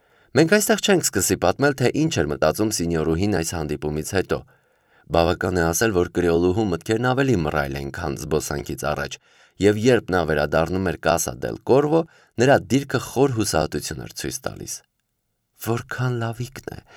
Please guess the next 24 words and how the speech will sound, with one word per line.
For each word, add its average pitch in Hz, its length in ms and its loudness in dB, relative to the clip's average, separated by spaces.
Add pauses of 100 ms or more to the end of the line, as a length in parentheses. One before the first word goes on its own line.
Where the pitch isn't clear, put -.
(220)
մտածեց 87 480 2
նա, 107 140 4
երբ 90 260 0
անցնում 92 340 0
էր 87 80 0
այն 85 240 0
աղջկա 78 320 -2
մոտով, 85 380 0 (320)
որին 98 320 4
իր 101 220 2
ախոյանն 85 580 -2
էր - 100 -12
համարում։ 65 380 -10 (500)
"Այո, 101 300 -4 (720)
շատ 131 320 0
է - 120 -4
լավը, - 340 -6 (420)
ուրեմն 139 340 2
և 117 160 0
հազիվ 110 400 -4
թե - 160 -12
սոսկ - 400 -4
բարեկամը - 640 -6
լինի"։ - 280 -18